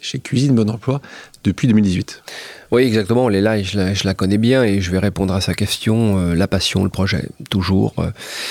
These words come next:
Speaker 2: encore une fois, je vais, je vais reprendre les phrases qu'on m'a enseignées chez les compagnons des devoirs. C'est, euh, « Si tu sais ce que tu veux, tu montres ce que tu vaux, t'y vas, tu, tu te poses pas de questions. » Donc, euh, moi, j'ai une technique très simple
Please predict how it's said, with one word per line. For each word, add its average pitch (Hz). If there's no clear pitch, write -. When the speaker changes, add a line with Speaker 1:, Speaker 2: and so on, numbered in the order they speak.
Speaker 2:
encore 123
une 127
fois, 160
je 113
vais, 110
je 101
vais 110
reprendre 113
les 107
phrases 123
qu'on 101
m'a 90
enseignées 101
chez 95
les 95
compagnons 101
des 92
devoirs. 127
C'est, 101
euh, « 87
Si -
tu 117
sais 120
ce -
que 107
tu -
veux, 98
tu -
montres 92
ce -
que -
tu -
vaux, 90
t'y -
vas, 90
tu, 90
tu 101
te -
poses -
pas 107
de -
questions. » 98
Donc, 101
euh, 101
moi, 147
j'ai 135
une 117
technique 104
très -
simple -